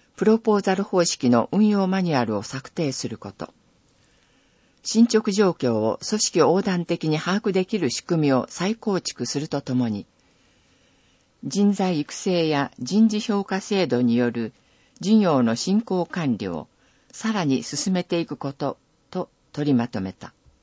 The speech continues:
市としては本事案を教訓として捉え、全職員が公務の責務を担っていることや、自らの果たすべき役割を踏まえ、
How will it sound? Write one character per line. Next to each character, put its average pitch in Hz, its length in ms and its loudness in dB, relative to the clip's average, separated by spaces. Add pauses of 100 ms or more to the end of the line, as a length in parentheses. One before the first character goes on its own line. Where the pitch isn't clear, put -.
(360)
市 233 200 -6
と 185 120 0
し - 120 -6
て 127 160 0
は 104 220 -2 (280)
本 214 260 4
事 131 180 0
案 139 200 2
を 127 280 2
教 196 220 0
訓 170 220 -4
と 147 120 0
し - 100 -4
て 151 140 2
捉 131 300 -6
え、 104 160 -8 (1080)
全 208 240 4
職 156 300 -2
員 117 200 2
が 107 200 -2 (100)
公 226 180 2
務 175 180 4
の 120 120 6
責 190 320 -2
務 117 220 2
を 117 100 2
担 170 260 2
っ 202 40 -6
て - 160 -6
い 110 80 -2
る 135 100 -4
こ 127 120 -10
と 120 140 -6
や、 101 180 -6 (800)
自 220 240 2
ら 151 240 -2
の 135 120 4
果 160 140 -6
た 208 140 -2
す 196 140 -6
べ 202 120 2
き 127 140 -2
役 139 240 -2
割 147 260 -2
を 123 80 0
踏 127 140 -2
ま 127 160 2
え、 87 140 -6